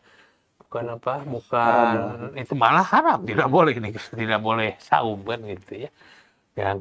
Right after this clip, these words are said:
Speaker 1: kelima ya, orang yang kalau misalnya, eh, di apa namanya,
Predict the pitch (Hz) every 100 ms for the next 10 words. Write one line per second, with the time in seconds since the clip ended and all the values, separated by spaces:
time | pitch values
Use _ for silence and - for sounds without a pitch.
0 | 95 113 107 104 107 104 104 98 117 175
1 | 143 - - _ _ _ _ _ _ _
2 | _ _ _ - 127 156 165 147 139 135
3 | - 135 131 131 135 - 135 131 135 131
4 | 127 127 131 - _ _ _ _ _ -
5 | 131 127 127 127 127 127 123 117 - _
6 | _ _ _ _ _ 139 131 131 - 180
7 | 160 156 180